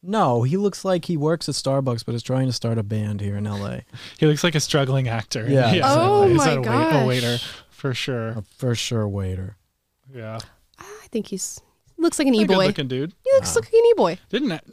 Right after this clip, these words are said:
Speaker 2: Alexander have
Speaker 3: My
Speaker 2: some
Speaker 3: roommate
Speaker 2: weird
Speaker 3: would be into this one.
Speaker 1: Beethoven's the best.
Speaker 2: Team Beethoven.
Speaker 1: Team
Speaker 2: He's got much
Speaker 1: Beethoven.
Speaker 2: more, like, masculine features. This guy looks kinda
Speaker 1: Feminine.
Speaker 2: feminized.
Speaker 3: Okay,
Speaker 1: Right.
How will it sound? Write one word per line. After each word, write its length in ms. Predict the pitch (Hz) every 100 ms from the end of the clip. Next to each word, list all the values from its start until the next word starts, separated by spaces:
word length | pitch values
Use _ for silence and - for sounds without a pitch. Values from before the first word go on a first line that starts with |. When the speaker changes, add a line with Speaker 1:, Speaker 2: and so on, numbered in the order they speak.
| 170
Speaker 2:
Alexander 460 | 143 135 127 127
have 160 | 117 220
Speaker 3:
My 80 | 254
Speaker 2:
some 80 |
Speaker 3:
roommate 260 | 320 294 233
Speaker 2:
weird 80 | 190
Speaker 3:
would 40 |
be 120 | 202
into 140 | 190 180
this 180 | 170 -
one. 160 | 180 151 _ _ _ _ _ _ _ _ -
Speaker 1:
Beethoven's 480 | 120 107 90 90
the 60 | -
best. 240 | - 113 - _ _ _ _ _ _ _
Speaker 2:
Team 180 | - 127
Beethoven. 480 | 110 107 127 117 120
Speaker 1:
Team 140 | 127 104
Speaker 2:
He's 60 |
got 140 | 95 139
much 140 | 156
Speaker 1:
Beethoven. 100 | - 147
Speaker 2:
more, 80 | 127
like, 180 | 113
masculine 460 | 113 110 107 - 110
features. 340 | - 107 117 113
This 120 | 127
guy 140 | 131
looks 180 | 117 107 - -
kinda 280 | - 117 101 - _ _ _ _ _ _ _ _ -
Speaker 1:
Feminine. 300 | 147 107 101
Speaker 2:
feminized. 360 | 120 113 104
Speaker 3:
Okay, 280 | 101 180 180
Speaker 1:
Right. 160 | 175